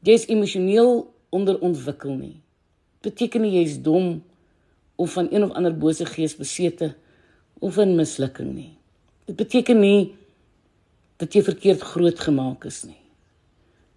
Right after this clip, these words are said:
En dit beteken nie dat die Here jou in die steek gelaat het nie. Dit beteken ook nie dat jy nie 'n kind van die Here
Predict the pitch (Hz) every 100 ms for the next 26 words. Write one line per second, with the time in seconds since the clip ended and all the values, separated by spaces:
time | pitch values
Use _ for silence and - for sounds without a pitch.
0 | _ _ _ _ _ _ _ _ _ 208
1 | 208 202 - 233 226 196 190 196 180 -
2 | _ _ _ _ _ _ - 175 180 160
3 | 170 185 180 165 165 151 156 - - 160
4 | - 151 135 135 131 139 - - - _
5 | _ _ _ _ 165 214 233 262 262 233
6 | 226 247 233 196 220 226 208 247 - 202
7 | 202 208 208 - 165 156 139 135